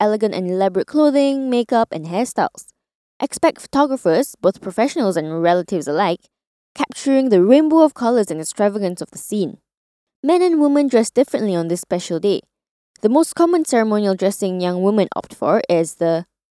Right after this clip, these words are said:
furisode, a type of kimono with long sleeves that's reserved for unmarried women.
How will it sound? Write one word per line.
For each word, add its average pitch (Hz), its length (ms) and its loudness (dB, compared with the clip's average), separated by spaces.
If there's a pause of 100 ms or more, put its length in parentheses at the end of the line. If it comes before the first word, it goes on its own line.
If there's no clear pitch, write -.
furisode, 247 800 2 (340)
a 214 80 -10
type 320 260 -4
of - 140 -8
kimono 247 520 -2
with 170 220 -4
long 208 280 2
sleeves 214 380 -6
that's - 180 -12
reserved 175 340 -2
for - 160 -10
unmarried 180 500 -2
women. 175 360 -2